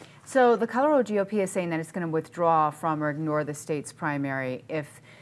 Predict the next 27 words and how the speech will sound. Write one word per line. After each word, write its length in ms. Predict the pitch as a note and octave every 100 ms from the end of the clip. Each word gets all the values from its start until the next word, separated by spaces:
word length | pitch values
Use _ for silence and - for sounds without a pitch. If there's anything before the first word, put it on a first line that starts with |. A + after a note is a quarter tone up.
| -
the 140 | D3 D#3+
ruling 380 | D#3 D#3+ D3+ D3
is 140 | C3+
that 140 | C3+
Trump 260 | - D#3+ C#3
can't 180 | D#3 B2+
be 80 | C#3
on 80 |
the 80 | C3+
ballot, 360 | B2+ B2+ B2+ A2+
and 120 | C#3
they'll 80 | C3+
just 300 | C#3+ C3+ -
deal 200 | D3+ C#3
with 200 | C#3 D3
a 60 |
caucus 360 | - D3+ C3 B2
system. 540 | - A#2 - A#2 B2+ - - - - - D#3
Do 80 | F3
you 40 |
think 220 | F#3+ F3+
that'll 220 | E3 D3+
eventually 380 | C#3+ C#3 C#3 D3
play 220 | C#3 D3+
out, 300 | C#3+ B3 C#4+
or 180 | E3+ A#2+
no? 260 | A#2 -